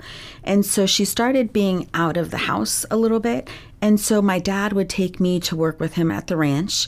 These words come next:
until she would get off. So it was probably, like, two or three hours a day. And this is his nutritious snack for me. It was a bag of Brach's candy,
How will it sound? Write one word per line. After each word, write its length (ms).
until 300
she 220
would 180
get 80
off. 200
So 120
it 40
was 120
probably, 320
like, 180
two 180
or 80
three 220
hours 280
a 60
day. 420
And 500
this 260
is 200
his 380
nutritious 1000
snack 500
for 180
me. 280
It 80
was 180
a 60
bag 480
of 180
Brach's 380
candy, 640